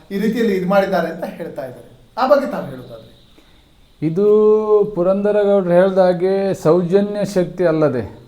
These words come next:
Speaker 2: ಅಣ್ಣಪ್ಪ ಮಂಜುನಾಥ ಶಕ್ತಿ ಅಲ್ಲದೆ ಬೇರೆ ಏನೂ ಇಲ್ಲ. ಇದ್ರ ಹಿಂದೆ, ಇದ್ರ ಹಿಂದೆ ಆ ಶಕ್ತಿಯ ಕಾರಣಗಳಿಗಾಗಿ ಅವನು ಹದಿಮೂರು ವರ್ಷದ ನಂತರ ಮತ್ತೆ ನಾನು ತನ್ನ ಅಪರಾಧ ಕೃತ್ಯವನ್ನು ಒಪ್ಪಿಕೊಂಡು ಬಂದಿದ್ದಾನೆ. ಇದಕ್ಕೆಲ್ಲ ಕಾರಣ ಏನಂದ್ರೆ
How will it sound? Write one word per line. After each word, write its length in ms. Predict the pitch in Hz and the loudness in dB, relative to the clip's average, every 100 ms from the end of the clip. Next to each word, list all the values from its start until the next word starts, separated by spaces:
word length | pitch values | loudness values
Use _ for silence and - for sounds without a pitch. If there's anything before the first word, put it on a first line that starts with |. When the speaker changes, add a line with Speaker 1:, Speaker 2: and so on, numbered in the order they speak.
| - | -10
Speaker 2:
ಅಣ್ಣಪ್ಪ 380 | 127 156 185 202 | -4 -2 0 0
ಮಂಜುನಾಥ 600 | 190 185 185 185 180 180 | 0 0 -2 -2 -2 -4
ಶಕ್ತಿ 400 | 170 165 151 160 | -4 -6 -6 -6
ಅಲ್ಲದೆ 260 | 156 160 | -6 -6
ಬೇರೆ 320 | 143 143 143 147 | -4 -2 0 0
ಏನೂ 160 | 139 | -2
ಇಲ್ಲ. 320 | 131 113 110 - - - _ _ _ _ _ _ _ _ _ | -4 -6 -10 -12 -20 -20 _ _ _ _ _ _ _ _ _
ಇದ್ರ 220 | 143 190 | -2 4
ಹಿಂದೆ, 360 | 180 208 226 233 | 6 8 6 6
ಇದ್ರ 360 | 233 180 170 | 4 2 2
ಹಿಂದೆ 280 | 180 202 214 | 2 4 4
ಆ 140 | 214 185 | 6 4
ಶಕ್ತಿಯ 520 | 185 180 180 220 226 220 | 4 -2 0 0 4 4
ಕಾರಣಗಳಿಗಾಗಿ 920 | 220 180 208 208 214 208 202 208 202 | 4 4 4 2 2 4 4 4 4
ಅವನು 480 | 233 196 202 208 208 | 4 4 4 -2 -4
ಹದಿಮೂರು 520 | 151 165 208 233 233 | -2 0 4 4 6
ವರ್ಷದ 320 | 220 214 214 208 | 6 4 2 0
ನಂತರ 420 | 196 190 202 214 | 0 0 0 0
ಮತ್ತೆ 380 | 190 190 190 202 | 0 -2 -2 -2
ನಾನು 280 | 185 185 | -2 -4
ತನ್ನ 300 | 165 170 180 | -4 -4 -2
ಅಪರಾಧ 540 | 180 160 151 190 196 196 | -2 -2 0 4 4 4
ಕೃತ್ಯವನ್ನು 480 | 196 180 180 175 165 | 2 0 0 -4 -2
ಒಪ್ಪಿಕೊಂಡು 520 | 160 180 175 170 160 | -4 -4 -6 -6 -2
ಬಂದಿದ್ದಾನೆ. 520 | 143 165 147 113 98 - - _ _ _ _ _ - | 0 2 0 -2 -6 -18 -20 _ _ _ _ _ -8
ಇದಕ್ಕೆಲ್ಲ 420 | 143 143 196 254 | -6 2 4 4
ಕಾರಣ 400 | 226 175 185 233 233 | 2 4 4 4 2
ಏನಂದ್ರೆ 640 | 220 208 202 226 254 - | 0 -2 -2 -2 -2 -6